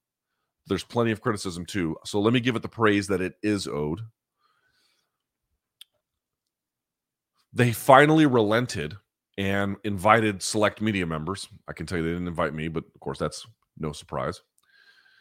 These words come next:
They invited Aaron Bronsteter. I'm not sure who else. I think Mark Raimondi, perhaps some other folks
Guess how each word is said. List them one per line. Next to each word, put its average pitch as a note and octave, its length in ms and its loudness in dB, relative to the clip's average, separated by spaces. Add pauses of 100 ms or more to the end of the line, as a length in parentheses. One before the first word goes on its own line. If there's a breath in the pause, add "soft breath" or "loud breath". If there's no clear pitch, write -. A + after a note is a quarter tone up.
(880 soft breath)
They A2+ 80 2
invited G#2 320 2
Aaron G#2+ 200 0
Bronsteter. G2+ 420 2
I'm G#2 80 2
not G#2 140 0
sure G#2 140 -6
who G2+ 200 0
else. F#2+ 140 0
I - 20 -10
think F#2 160 -8
Mark G2+ 220 -4
Raimondi, F#2+ 480 -2
perhaps F#2+ 340 0
some G2+ 140 -2
other F2+ 140 0
folks E2+ 460 -2